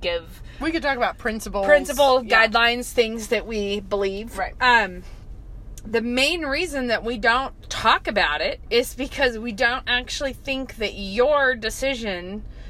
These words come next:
Speaker 1: to have children or to not have more children
Speaker 2: Or to space the
Speaker 1: or to
Speaker 2: children.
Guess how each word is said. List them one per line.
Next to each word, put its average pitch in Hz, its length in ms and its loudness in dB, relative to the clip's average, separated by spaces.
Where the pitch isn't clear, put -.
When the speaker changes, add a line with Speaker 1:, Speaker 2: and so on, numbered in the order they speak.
Speaker 1:
to 240 120 -4
have 262 400 4
children 269 680 -2
or 226 160 0
to 240 160 0
not 247 240 0
have 294 180 0
more 208 200 -4
children 185 420 -2
Speaker 2:
Or - 20 -10
to 214 120 -4
space 240 460 -6
the 269 80 0
Speaker 1:
or 262 120 6
to 254 60 0
Speaker 2:
children. - 180 0